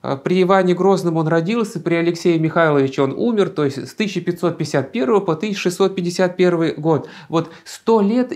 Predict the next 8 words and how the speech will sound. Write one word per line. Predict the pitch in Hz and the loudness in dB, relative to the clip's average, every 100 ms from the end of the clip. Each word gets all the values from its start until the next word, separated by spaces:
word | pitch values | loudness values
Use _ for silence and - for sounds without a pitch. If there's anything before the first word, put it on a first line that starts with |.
| - | -6
и | 202 | -2
ни | 214 | 0
одного | 214 208 214 202 240 226 - | 0 0 -2 0 0 0 -6
года, | 156 160 226 220 214 190 | -8 0 0 0 -2 0
ни | 196 | 0
одного | 202 202 202 208 | 2 2 0 0
дня | 180 202 | 0 0
напрасно. | 202 196 185 147 - 117 | 2 2 2 2 0 -10